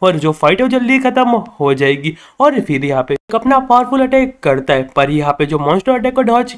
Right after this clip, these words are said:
कर देता है और उसके पीछे एक लड़की भी खड़ी होती है और वो कहती है, "ऐसा लग रहा है कि यहाँ पे जो मेरा एरे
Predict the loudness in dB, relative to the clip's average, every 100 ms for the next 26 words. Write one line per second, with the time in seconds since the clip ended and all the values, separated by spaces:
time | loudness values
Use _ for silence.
0 | -6 -2 -2 -2 -4 -8 -8 -2 -2 0
1 | -4 -2 -4 -4 -2 -2 -2 -4 -4 -4
2 | -6 -6 -4 -2 -2 -2 -6 -6 -6 -4
3 | 0 -2 0 -2 -2 -2 -2 -4 -6 -4
4 | 0 0 0 -4 0 0 2 0 2 2
5 | 0 0 0 0 -2 -4 0 0 -2